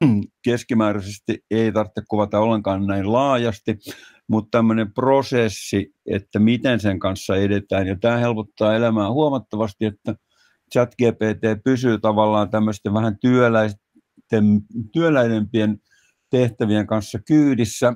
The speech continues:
<clears throat> Tosin se kyllä joskus unohtaa koko jutun, mut et periaatteessa sillä on käsitys siitä rakenteesta, että miten sitä haluttua ongelmaa ratkaistaan. Et siinä on ensin osavaihe yksi, kaksi, kolme ja <clears throat> neljä ja sitten päästään lopputuloksiin.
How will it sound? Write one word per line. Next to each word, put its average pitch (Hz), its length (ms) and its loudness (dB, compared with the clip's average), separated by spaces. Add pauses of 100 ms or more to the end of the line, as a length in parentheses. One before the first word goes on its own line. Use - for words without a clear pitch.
(120)
<clears throat> 117 180 2
Tosin 104 260 0
se 120 100 -6
kyllä 139 260 0
joskus 117 360 -2
unohtaa 104 480 0
koko 95 240 -2
jutun, 101 480 0 (380)
mut 104 160 -2
et 110 180 0
periaatteessa 120 680 0
sillä 117 180 0
on 110 100 -2
käsitys 123 500 -2
siitä 107 240 0
rakenteesta, 104 880 0
että - 220 -6
miten 98 280 0
sitä 95 220 -4
haluttua 98 460 0
ongelmaa 95 500 2
ratkaistaan. 98 760 0
Et 95 120 -4
siinä 101 260 0
on 131 80 2
ensin 135 300 0 (120)
osavaihe 117 560 2
yksi, 113 280 -2
kaksi, 107 320 0
kolme 104 360 2
ja 104 140 2 (200)
<clears throat> 117 200 2
neljä 98 420 2
ja 90 80 -4
sitten 92 360 -4
päästään 92 460 0
lopputuloksiin. 95 840 -4